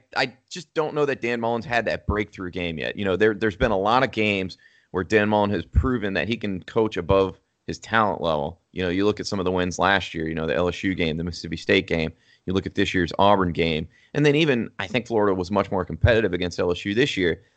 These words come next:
I think this game's a chance for Dan Mullen, uh, not only to really put a lot of pressure on Kirby Smart by winning and, and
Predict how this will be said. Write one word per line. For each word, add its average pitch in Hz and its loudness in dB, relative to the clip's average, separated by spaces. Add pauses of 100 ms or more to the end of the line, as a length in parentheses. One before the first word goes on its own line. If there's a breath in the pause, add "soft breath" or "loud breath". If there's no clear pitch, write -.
(520)
I 131 4
think 143 0
this 127 0
game's 120 -4
a 101 -10
chance 104 -4
for 98 -8
Dan 101 -2
Mullen, 95 0 (380)
uh, 87 2
not 107 6
only 113 2
to - -10 (100)
really 113 6
put 104 6
a - 4
lot 95 6
of - -4
pressure 98 0
on 87 -2
Kirby 92 -2
Smart 101 2
by 110 6
winning 110 2
and, 98 4
and 95 2